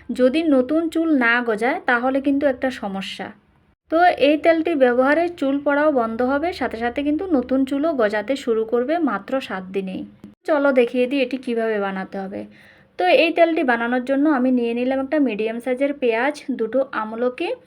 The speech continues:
আহ, একটু চা চামচ পরিমাণ মতো কালো জিরা, এক চা চামচ পরিমাণ মতো মেথি, আর নিয়ে নিলাম আমি অ্যালোভেরা। তো এখানে পেঁয়াজ আর আমলকিটাও আমি কেটে টুকরো করে নেব,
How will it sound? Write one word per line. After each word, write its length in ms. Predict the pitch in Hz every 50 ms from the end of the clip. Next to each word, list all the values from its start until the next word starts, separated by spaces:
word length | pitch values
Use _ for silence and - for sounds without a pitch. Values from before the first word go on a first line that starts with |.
| _ _ _ _ - _ _ _ -
আহ, 580 | - 240 220 220 214 220 220 226 - - - 320
একটু 340 | 240 240 240 - - 311 330 330
চা 220 | - 269 226 226
চামচ 320 | 220 - 262 269 285 285
পরিমাণ 320 | - 294 285 285 285 285 285
মতো 220 | 277 285 285 311
কালো 300 | 302 - 240 220 226 233
জিরা, 380 | 226 - - 262 294 330 392 - -
এক 260 | - 214 240 247 -
চা 120 | - 262 262
চামচ 280 | 262 277 277 269 269
পরিমাণ 400 | 277 277 269 269 269 277 269 269
মতো 180 | 269 269 320 302
মেথি, 580 | 277 247 226 220 226 - - 302 330 415 - - -
আর 300 | - 208 220 247 277 269
নিয়ে 180 | 240 233 226 226
নিলাম 280 | 226 233 233 247 262 269
আমি 220 | 277 285 339 349 - -
অ্যালোভেরা। 560 | - 214 214 220 208 202 202 190 180 - - - _ _ _ _ _ _ _ _ _ - - - _ _ _ _ _ _ _ _ _ _ _ _ _ -
তো 60 | 339
এখানে 480 | 349 339 311 330 339 349 359 381 392 370 - - - - _ _ _ _ _ _ _ _ _ -
পেঁয়াজ 420 | - 294 302 320 330 339 359 339 -
আর 180 | 269 285 294
আমলকিটাও 760 | - - 226 240 240 247 247 262 254 254 294 285 311 302 311
আমি 340 | 320 - - 226 240 254 269
কেটে 380 | 269 - 247 226 226 233 277 294
টুকরো 340 | 285 254 226 220 - 220 214
করে 260 | 226 247 254 262 269
নেব, 220 | 269 269 277 302